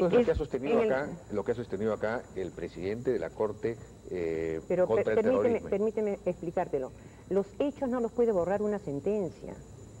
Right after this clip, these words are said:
Speaker 2: ni una ley. Como Fujimori quiso decir, no, este es mi segundo mandato y no el tercero, el del año dos mil. Sería mi ter-, mi segundo mandato y no el tercero,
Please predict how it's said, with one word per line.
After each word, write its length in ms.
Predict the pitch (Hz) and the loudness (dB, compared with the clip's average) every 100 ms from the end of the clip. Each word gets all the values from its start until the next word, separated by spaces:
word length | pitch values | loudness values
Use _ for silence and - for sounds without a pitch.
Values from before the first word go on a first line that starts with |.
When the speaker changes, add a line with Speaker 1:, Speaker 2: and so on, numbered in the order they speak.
| - | -2
Speaker 2:
ni 140 | 180 | 4
una 200 | 208 240 | 6 6
ley. 460 | 214 240 277 196 139 - - - | 4 4 2 0 -2 -10 -18 -4
Como 220 | 190 185 - | 2 2 4
Fujimori 480 | 214 190 226 269 | 4 4 4 2
quiso 240 | 254 247 254 | 0 0 4
decir, 300 | 220 220 240 | 4 4 2
no, 240 | 240 254 - - - - - - | 4 4 0 -12 -18 -18 -18 -4
este 480 | 247 277 - - 339 - | 2 2 0 -2 -2 0
es 160 | 233 | 2
mi 220 | 226 214 - - | 4 4 2 -2
segundo 360 | 196 233 311 240 | 0 2 2 0
mandato 440 | 220 233 269 214 | 2 2 0 0
y 20 | |
no 80 | 208 | 0
el 100 | 233 | 0
tercero, 500 | 226 - 254 208 143 - | 0 0 0 2 0 -2
el 80 | 165 | 0
del 120 | 175 | 2
año 200 | 202 202 | 2 0
dos 160 | 180 175 | 0 -2
mil. 240 | 180 151 - - - - - - - | -2 -4 -10 -18 -20 -20 -20 -8 2
Sería 240 | 190 254 | 4 4
mi 140 | 247 | 4
ter-, 280 | 202 190 185 | 4 0 2
mi 140 | 202 190 | 0 4
segundo 320 | 214 285 269 | 4 4 2
mandato 340 | 226 240 262 | 2 2 0
y 40 | 208 | 2
no 80 | |
el 100 | 233 | 2
tercero, 420 | 226 202 226 165 | 0 0 0 0